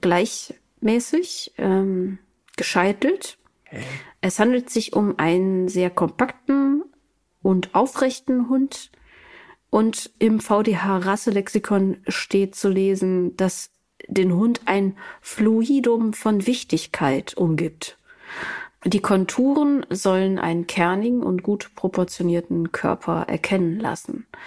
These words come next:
Speaker 1: Zu Verhalten und Charakter. Äh, hier steht, ähm, äh, reger und intelligenter
Speaker 2: Du merkst,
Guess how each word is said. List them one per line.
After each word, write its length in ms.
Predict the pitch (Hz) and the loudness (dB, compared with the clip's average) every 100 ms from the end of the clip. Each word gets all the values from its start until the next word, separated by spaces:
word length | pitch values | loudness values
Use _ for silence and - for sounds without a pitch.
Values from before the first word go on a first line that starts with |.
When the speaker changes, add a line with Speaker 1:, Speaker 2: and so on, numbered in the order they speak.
| - - - - - | -20 -20 -20 -20 -20
Speaker 1:
Zu 300 | - 226 233 - | -2 2 2 0
Verhalten 640 | - 196 196 220 226 208 | -2 0 2 0 0 -2
und 300 | 185 185 190 | 0 0 0
Charakter. 720 | - 175 156 151 - 127 196 262 _ _ - - - - - _ _ _ _ | 0 0 0 -2 -4 -4 -6 -10 _ _ -20 -18 -18 -20 -20 _ _ _ _
Äh, 920 | - 180 180 180 175 175 175 180 180 180 _ | -2 0 2 0 0 -2 -2 -2 -4 -6 _
hier 280 | - 202 208 | -6 0 0
steht, 540 | 208 - 196 190 - - - | 0 0 0 0 -6 -14 -4
ähm, 640 | 180 180 175 175 175 175 - _ - - - _ | -2 0 -2 -2 -4 -8 -14 _ -20 -20 -20 _
äh, 100 | - | -4
reger 680 | 165 165 175 262 285 262 254 | -2 0 2 2 2 0 2
und 160 | 208 - | 0 -2
intelligenter 580 | 185 190 185 175 165 | -4 0 -2 2 2
Speaker 2:
Du 60 | 123 | 2
merkst, 240 | 135 - | 0 -2